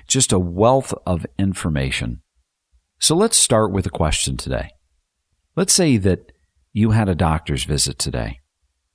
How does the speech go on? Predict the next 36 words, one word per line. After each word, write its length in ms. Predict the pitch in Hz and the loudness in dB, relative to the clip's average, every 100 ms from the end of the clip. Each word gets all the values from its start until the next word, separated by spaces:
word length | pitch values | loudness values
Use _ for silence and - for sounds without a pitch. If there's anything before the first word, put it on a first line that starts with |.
| _ _ _ _ _ _ | _ _ _ _ _ _
And 140 | 82 85 | -4 0
let's 220 | 95 - | 2 2
say 320 | - 92 101 | 2 2 2
that 280 | 90 71 - _ _ _ _ _ _ _ - | 0 -4 -6 _ _ _ _ _ _ _ -14
it 140 | 87 | -2
seemed 380 | - 101 90 85 | 0 2 2 2
routine. 640 | 82 85 - 95 107 196 214 _ _ _ _ _ - | 0 0 0 0 2 0 -4 _ _ _ _ _ -10
You 140 | 80 | -4
walked 340 | 71 71 - | 0 -2 -2
into 220 | 90 82 80 | -2 0 -2
the 140 | 76 | -2
doctor's 480 | 85 87 - 95 101 | -2 -2 -2 -2 2
office, 400 | 95 95 - - | 2 2 -2 0
you 80 | 90 | 0
walked 320 | 78 78 - | 0 0 -2
up 160 | 87 | -4
to 160 | - 92 | -2 -2
the 240 | 85 85 - - - | 0 -2 -4 -20 -8
glass 560 | 107 117 110 127 147 - | 0 4 4 4 2 2
and 140 | 87 | 2
told 320 | 78 95 90 | 0 2 0
the 200 | 87 90 | 0 0
receptionist 760 | 82 82 - 90 - 90 82 - | 0 0 0 0 0 0 0 2
there 300 | 92 101 113 | 2 2 0
that 160 | 87 - | -2 -4
you 120 | 80 | -2
were 120 | 76 | -2
here 240 | - 85 | 0 -2
for 160 | 85 92 | -2 -2
the 100 | 82 | 0
nine 300 | 87 78 82 | 0 2 0
thirty. 420 | - 67 - 87 - _ _ _ _ _ _ _ _ _ _ - | -2 -6 -6 -10 -14 _ _ _ _ _ _ _ _ _ _ -8
She 200 | - 101 | 0 2
asked 320 | 98 98 - | 2 2 2
you 160 | 98 | 2
to 320 | 95 - 90 | 2 2 0